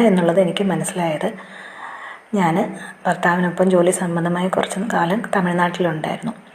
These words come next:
അപ്പോൾ അയൽവാസിയായ ഒരു മാമിയാണ് എനിക്ക് ശരിയായ തൈര് സാദം ഉണ്ടാക്കുന്ന രീതി പഠിപ്പിച്ചു തന്നത്. അതിന് ശേഷം ഞാനിങ്ങനെയാണ് തയ്യാറാക്കാറുള്ളത്. അങ്ങനെ പാല് ചേർത്ത് ഉടച്ച ചോറിലേക്ക്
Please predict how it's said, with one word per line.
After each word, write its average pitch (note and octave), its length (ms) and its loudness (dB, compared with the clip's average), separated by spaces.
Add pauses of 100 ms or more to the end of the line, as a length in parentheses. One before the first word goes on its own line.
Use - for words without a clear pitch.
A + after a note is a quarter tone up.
(480)
അപ്പോൾ E3+ 200 2 (120)
അയൽവാസിയായ E3+ 680 2
ഒരു F#3 100 0 (120)
മാമിയാണ് E3+ 600 0 (360)
എനിക്ക് E3 300 0
ശരിയായ E3+ 380 2 (580)
തൈര് F3+ 300 0
സാദം G3 280 2
ഉണ്ടാക്കുന്ന E3 380 -2 (100)
രീതി E3 260 -2 (120)
പഠിപ്പിച്ചു F#3+ 460 -2
തന്നത്. D3+ 340 -6
അതിന് F#3 260 0
ശേഷം F#3 240 0 (100)
ഞാനിങ്ങനെയാണ് F3+ 680 -2 (420)
തയ്യാറാക്കാറുള്ളത്. F#3+ 800 0 (580)
അങ്ങനെ D#3+ 280 0 (640)
പാല് G3 280 6
ചേർത്ത് E3 300 4
ഉടച്ച - 260 0 (160)
ചോറിലേക്ക് E3 540 0